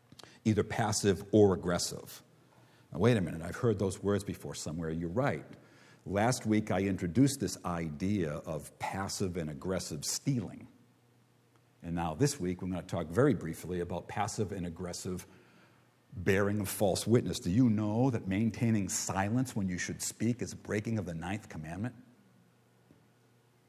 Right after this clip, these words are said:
You know, right? In Ecclesiastes chapter three and verse seven, you know this, there's a time for everything under the sun. And Ecclesiastes three seven says there's a time to be silent and there's a time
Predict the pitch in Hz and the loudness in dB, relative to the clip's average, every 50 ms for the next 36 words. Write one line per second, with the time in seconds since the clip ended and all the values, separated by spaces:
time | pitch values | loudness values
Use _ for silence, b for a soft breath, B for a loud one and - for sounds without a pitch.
0 | _ _ _ _ _ _ _ _ _ _ _ _ _ _ _ _ _ _ - 90 | _ _ _ _ _ _ _ _ _ _ _ _ _ _ _ _ _ _ -4 -2
1 | 95 107 110 90 78 80 92 - - 90 87 - - - 101 87 87 98 92 92 | 0 0 0 0 0 -2 -2 -4 -4 -6 -8 -4 -2 -2 -2 0 0 -2 -2 -2
2 | 90 - - 87 - - - 85 - - 80 - - 101 95 95 90 82 - 87 | -2 -4 -6 -8 -6 -4 -4 -4 -4 -6 -10 -10 -6 -4 -4 -4 -4 -4 -6 -6
3 | 85 - - - - 104 95 85 92 87 90 87 82 85 98 104 101 95 92 85 | -6 -8 -8 -6 -4 -4 -4 -4 -4 -4 -4 -4 -4 -4 -4 -2 -2 -4 -4 -8
4 | - b b b b b b b - 80 80 80 - - - 95 92 95 98 95 | -10 b b b b b b b -14 -12 -12 -12 -12 -10 -6 -4 -4 -2 -4 -4
5 | - - - 98 101 107 98 98 - 98 95 92 90 90 85 78 - - - 98 | -6 -6 -6 -4 -4 -4 -4 -4 -4 -4 -4 -2 -2 -4 -4 -6 -8 -8 -6 -6
6 | 90 85 73 69 b b b b b - 90 90 87 - - 92 87 - 92 95 | -6 -6 -8 -10 b b b b b -8 -6 -6 -6 -4 -4 -4 -4 -2 -2 -2
7 | 90 85 - 90 82 - - - 87 85 80 - - - 110 107 101 98 90 - | -2 -2 -4 -6 -8 -8 -8 -8 -8 -6 -6 -6 -4 -2 -2 -2 -2 -2 -6 -6
8 | - - 78 85 82 - 80 76 78 78 - - - 90 92 98 95 92 - 85 | -6 -8 -8 -8 -8 -8 -10 -10 -10 -12 -12 -10 -8 -6 -4 -4 -6 -6 -8 -10
9 | 73 78 67 - - - - - 87 92 90 90 90 90 82 80 - 87 80 80 | -10 -10 -10 -10 -10 -8 -8 -8 -6 -6 -6 -6 -6 -8 -8 -8 -8 -8 -8 -8
10 | 78 - 82 78 - - - 80 78 78 | -8 -10 -12 -14 -12 -12 -10 -10 -8 -10